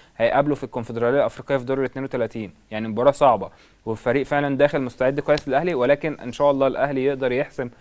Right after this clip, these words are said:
آه، مباراه السوبر الافريقي لصالحه، لان، آه، الاهلي حاليا برضه ايا كان الخصم اللي قدامه هو الاقوى حاليا في القاره الافريقيه.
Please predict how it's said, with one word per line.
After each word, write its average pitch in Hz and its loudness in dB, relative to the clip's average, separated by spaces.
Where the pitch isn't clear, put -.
آه، 107 -4
مباراه 110 -4
السوبر 131 -4
الافريقي 131 -6
لصالحه، 147 -2
لان، 127 -4
آه، 120 -4
الاهلي 156 -2
حاليا 170 0
برضه 147 0
ايا 147 0
كان 151 0
الخصم 147 -6
اللي 127 -4
قدامه 139 -2
هو 139 2
الاقوى 117 -2
حاليا 113 -4
في 107 -6
القاره 120 -4
الافريقيه. - -12